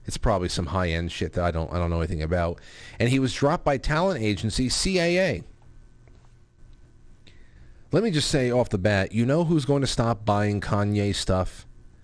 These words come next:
White liberal women, and that includes some of their white liberal men. They're, they're one and the same. Just some of them. That's it. Other than that, I don't think they realize how little everyone else cares.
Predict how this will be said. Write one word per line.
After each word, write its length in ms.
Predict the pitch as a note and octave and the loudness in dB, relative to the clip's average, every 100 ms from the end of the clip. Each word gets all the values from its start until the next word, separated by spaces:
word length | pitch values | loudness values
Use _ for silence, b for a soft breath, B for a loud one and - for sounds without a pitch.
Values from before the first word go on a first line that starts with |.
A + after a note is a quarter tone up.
| b b - | b b -4
White 420 | F2+ F2+ C3+ - | 0 2 0 0
liberal 540 | G#2+ G#2+ G2+ G2+ F2 | 0 2 2 2 2
women, 400 | F2+ E2 E2 D#2+ - - | 2 2 0 -2 -6 -2
and 420 | G#2+ G2 F#2+ F#2 | 2 2 2 2
that 180 | A2 - | 2 2
includes 640 | A2 - G#2+ F#2 E2 - | -4 0 0 0 -2 -6
some 400 | - - G#2+ G2 | -4 -2 0 0
of 220 | E2+ F2+ F2 | 0 0 0
their 160 | F2 | 0
white 260 | F2 F#2 E2 | 2 0 0
liberal 440 | F#2 E2+ F2 D#2 | -2 0 0 0
men. 420 | D#2+ E2+ D#2 D2+ b b b - | 0 0 0 -4 b b b 0
They're, 140 | A2 G#2 | 0 2
they're 160 | A#2 | 2
one 240 | G#2 G#2+ F#2+ | 2 2 0
and 100 | E2+ | 0
the 60 | |
same. 440 | - G2 E2+ D2+ D2+ B B B B | 0 0 0 -2 -8 B B B B
Just 400 | A#2 - F3+ E3+ - | -4 0 2 2 0
some 240 | D3+ C3 | 2 2
of 80 | G#2+ | 2
them. 280 | E2+ D2 - - - - - | 2 -2 -6 -18 -20 -20 -2
That's 340 | C#3+ C#3 - | 0 0 0
it. 240 | A2 D#2 - | 0 0 -2
Other 220 | C#3+ F#3 | 0 2
than 180 | G#3 F3+ | 2 0
that, 260 | D#3 C3+ - | 2 0 -2
I 180 | - C3+ | -2 0
don't 240 | F3+ D3 - | 0 -2 -2
think 300 | - A#2 G#2 | -2 0 0
they 140 | G2 | 0
realize 500 | F#2 G#2+ G2 F#2+ F2+ | 2 2 2 0 2
how 160 | G2 F2 | 0 2
little 320 | F#2+ F#2 F2 | 2 0 0
everyone 380 | F2+ F2 E2 D#2+ | 0 0 0 0
else 180 | D#2 | -2
cares. 540 | - F#2+ E2+ - - | -2 -2 -2 -4 -8